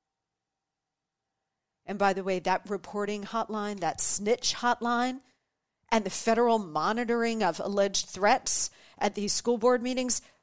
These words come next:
all of that is still ongoing. They haven't stopped that at all. So understand, you are the enemy. This is all part of the war on our children, of course, but you are the enemy.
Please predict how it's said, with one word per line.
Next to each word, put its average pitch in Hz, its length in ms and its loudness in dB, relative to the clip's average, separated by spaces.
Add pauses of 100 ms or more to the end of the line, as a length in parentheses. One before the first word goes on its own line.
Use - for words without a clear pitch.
(220)
all 226 160 4
of 233 120 2
that 233 180 4
is 208 120 0
still 220 260 -2
ongoing. 202 580 -4 (240)
They 226 120 4
haven't 208 200 0
stopped - 340 0
that 220 180 0
at 226 100 -4
all. 247 400 -2 (1700)
So 196 280 2
understand, 214 960 -4 (720)
you 233 600 -4
are 226 180 0
the 220 200 -2
enemy. 165 420 -8 (1080)
This 254 240 4
is 247 120 0
all 226 140 6
part 233 240 0
of 233 60 -2
the 196 80 -2
war 202 260 0
on 180 160 0
our 165 120 -2
children, 170 420 -4
of 147 100 -14
course, - 300 -4
but 151 300 2 (520)
you 294 240 4
are 254 120 6
the 160 180 -8
enemy. 151 380 -14